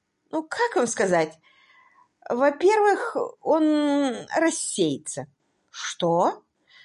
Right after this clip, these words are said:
Ну, скажем так, отвлечётся. Я вас не понимаю. Видите ли, мой дурачок хочет жениться на хористке. Вот я и думаю, здесь столько дел, столько народу, может быть, он о ней забудет? Лорд Тилбери вздохнул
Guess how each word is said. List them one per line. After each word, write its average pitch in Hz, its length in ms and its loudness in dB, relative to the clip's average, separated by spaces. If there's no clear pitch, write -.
Ну, 403 60 -2
скажем 196 420 0
так, - 220 -2
отвлечётся. 202 960 -4
Я 196 140 0
вас 208 180 -2
не 208 80 -2
понимаю. 175 480 -2
Видите 190 360 -4
ли, 170 220 -2
мой 196 240 0
дурачок 185 540 0
хочет 190 340 -4
жениться 214 560 -4
на 190 140 -2
хористке. 151 580 -8
Вот 349 160 0
я 330 100 6
и 269 80 6
думаю, 175 420 0
здесь 320 180 0
столько 349 320 2
дел, 370 280 4
столько 254 300 0
народу, 277 440 2
может 165 220 -4
быть, 170 160 -2
он 170 100 0
о 170 60 0
ней 170 180 0
забудет? 165 640 -4
Лорд 220 400 -2
Тилбери 226 460 0
вздохнул 180 600 -4